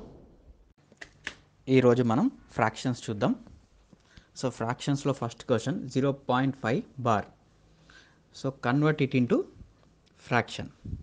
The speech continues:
So జీరో పాయింట్ ఫైవ్ బార్. So ఇది ఫస్ట్ ఇనిషియల్‌గా ఫస్ట్‌ది అర్థం కాదండి. సెకండ్ ప్రాబ్లం చెప్పేసరికి మీకు అర్థమవుతుంది. ఫైవ్ బార్ అంటే బార్‌కి, బార్ కింద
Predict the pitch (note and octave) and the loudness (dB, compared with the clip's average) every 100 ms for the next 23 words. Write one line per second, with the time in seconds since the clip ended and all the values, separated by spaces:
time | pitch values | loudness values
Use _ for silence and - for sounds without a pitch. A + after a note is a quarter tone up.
0 | - - - _ _ - - - - E3 | -12 -16 -20 _ _ -20 -20 -8 -2 2
1 | C#3+ F#3 F#3+ G3+ F#3+ C3+ C#3 A#2+ - - | 4 2 2 0 2 2 4 2 0 -8
2 | - F3 D3+ D3 - - - C#3 - E3 | -4 0 2 0 -4 -10 -10 -8 -2 0
3 | D3+ D3 D3+ D#3 D#3 D#3 D#3 D3+ B2 - | 2 2 0 0 0 0 -2 -4 -12 -6
4 | C#3+ C#3 A2+ B2 B2+ A#2 A2 E3 A#2 B2+ | -2 0 0 0 0 0 -2 -2 -4 -2
5 | B2+ - B2+ A#2+ A#2+ A#2+ A#2 A#2 - A2+ | -2 -2 -2 -2 -2 -4 -4 -6 -6 -4
6 | A#2+ C3 B2+ G2+ A2 A2 G#2 G2+ G#3 - | -4 -4 -4 -4 -2 -2 -2 -4 -4 -6
7 | - - _ - C3 E3 D#3 C#3+ A#2 A2 | -18 -20 _ 0 2 4 4 4 4 0
8 | D#3+ C#3 A#2+ C3+ C#3+ C#3 A#2 A2+ A#2 C3 | 0 2 2 2 0 -2 -2 -2 0 2
9 | C#3+ D3 D3+ D3+ D3+ D3+ C3 | 2 2 2 2 2 0 -2